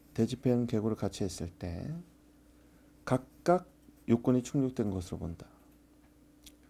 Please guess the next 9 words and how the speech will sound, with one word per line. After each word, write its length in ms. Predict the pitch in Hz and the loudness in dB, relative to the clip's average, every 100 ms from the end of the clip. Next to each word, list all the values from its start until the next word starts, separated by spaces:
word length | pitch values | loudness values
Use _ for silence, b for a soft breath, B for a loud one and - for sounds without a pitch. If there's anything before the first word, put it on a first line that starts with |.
| b - | b -10
즉, 240 | - 117 - - - _ - - - | 0 0 0 -14 -20 _ -20 -20 -20
상당한 420 | - 160 165 170 147 | -6 -2 2 4 4
기간이 280 | 139 117 | 4 4
중복의제가 500 | - 117 127 120 113 | 4 4 6 4 2
되는 220 | 95 98 95 | -2 -4 -4
거죠. 320 | 85 - 90 139 170 - - - - - _ - - - - - - _ _ - - | -6 -6 -10 -12 -14 -18 -20 -20 -20 -20 _ -20 -20 -20 -20 -20 -20 _ _ -20 -10
각각 480 | - 117 - 120 120 | -4 -4 0 0 0
별개로 420 | - 98 98 82 101 - - | -2 -2 -2 -4 -8 -18 -12
독립된 640 | - 107 113 107 - 151 | -4 0 0 -2 -4 -6